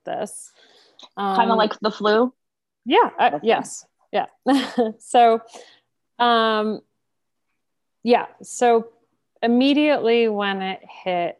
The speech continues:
Speaker 1: our fear was that all of our clients would just evaporate. Um, and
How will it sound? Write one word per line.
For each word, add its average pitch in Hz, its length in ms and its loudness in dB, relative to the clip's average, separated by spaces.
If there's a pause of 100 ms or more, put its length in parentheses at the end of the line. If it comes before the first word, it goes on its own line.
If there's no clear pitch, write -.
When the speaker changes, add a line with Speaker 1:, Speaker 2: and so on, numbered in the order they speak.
(140)
Speaker 1:
our 185 200 -4
fear 185 560 -4
was 175 260 -6
that 165 180 -4
all 175 260 -2
of 170 60 -6
our 170 120 -4
clients 156 460 -12
would 151 120 -12
just - 260 -14 (180)
evaporate. 175 1000 -4 (580)
Um, 185 560 -4 (600)
and 220 460 -4